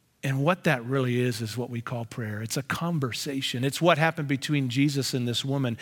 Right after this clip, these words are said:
He was having a conversation that was this connection that made all the difference. And so I can have this conversation with God. You can have this conversation with God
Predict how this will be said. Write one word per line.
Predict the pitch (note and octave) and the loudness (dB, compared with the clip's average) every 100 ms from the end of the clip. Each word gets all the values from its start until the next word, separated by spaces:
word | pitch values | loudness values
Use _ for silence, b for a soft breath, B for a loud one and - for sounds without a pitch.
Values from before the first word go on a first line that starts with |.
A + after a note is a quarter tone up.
| B - | B 0
He | |
was | D#3 C3+ | 2 2
having | C#3+ D#3+ D#3+ | 2 2 0
a | C3 | -4
conversation | - D3 D3 A#2+ - D3 C#3+ - A#2 | -2 0 0 -2 0 2 2 0 -2
that | B2 D3 | -4 -2
was | B2+ A#2 | -4 -2
this | C3 | -2
connection | - C3+ B2+ C#3+ - C#3 | -2 -2 0 -2 -4 -6
that | B2+ | -6
made | C#3 C3 | -6 -4
all | C3 | -4
the | C3 | -4
difference. | A#2+ D3+ - B2+ - - - B B B B B | -4 -6 -6 -12 -12 -14 -18 B B B B B
And | E3+ | 0
so | - F3 | 4 6
I | F#3+ | 6
can | F#3 | 6
have | E3+ F3 | 4 4
this | C#3+ | 0
conversation | - E3 F3+ C#3+ - E3+ - | 0 0 0 0 0 0 0
with | C#3+ B2 | -2 2
God. | D#3 D3 C3+ | 2 2 0
You | G3+ | -2
can | - | 0
have | F3 C3+ | 0 0
this | C3+ | -2
conversation | D#3+ E3+ D3 D#3 C#3+ D#3 | -2 -2 0 0 0 -4
with | C3 | -2
God | E3 D#3+ | 0 0